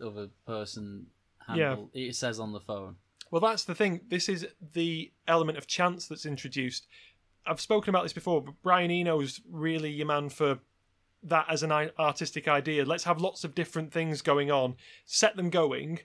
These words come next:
Speaker 2: and see what happens.
Speaker 1: Yeah.
Speaker 2: Um, and it, it's that element of, "Well, we're just gonna phone up and see what happens." That's a, a brilliant bit in this, in this show.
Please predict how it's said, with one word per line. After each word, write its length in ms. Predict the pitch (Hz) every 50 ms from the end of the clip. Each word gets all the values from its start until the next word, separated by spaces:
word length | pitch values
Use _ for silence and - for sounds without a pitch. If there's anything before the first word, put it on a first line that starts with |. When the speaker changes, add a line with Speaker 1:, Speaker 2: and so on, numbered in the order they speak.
| _ _ -
Speaker 2:
and 120 | 151 151 147
see 300 | - - 185 170 160 151
what 280 | 143 151 143 143 - _ _ - -
happens. 640 | - 165 151 - - - 123 123 117 - - - -
Speaker 1:
Yeah. 220 | 120 107 104 98 92 92 _ _ - -
Speaker 2:
Um, 320 | 143 139 139 139 147 - _ _ _ _ _ -
and 340 | - 160 156 151 151 - - - _ _ _ _ _ -
it, 160 | - 190 190 -
it's 180 | 196 196 190
that 140 | - 190 190 185
element 340 | 185 185 190 190 185 196
of, 220 | 175 165 139 - - _ -
"Well, 160 | 190 190 196
we're 80 | 190 175
just 160 | 180 175 -
gonna 120 | 196 180
phone 200 | - - 170 165
up 100 | 165 160
and 100 | 156 156
see 160 | - - 160
what 160 | 147 151 151 -
happens." 600 | 165 156 - - 131 120 123 127 127 - - _ _ _ _ _ _ _ _ _ _ _ _ -
That's 240 | 170 170 165 -
a, 80 | 170 143 - - -
a 60 | 165
brilliant 420 | 143 - 170 160 156 151 147 170 _ - 156
bit 160 | - 151 147
in 100 | 143 131 127
this, 220 | 127 123 - -
in 160 | - 165 147
this 140 | 131 131 131
show. 300 | - - 156 131 127 120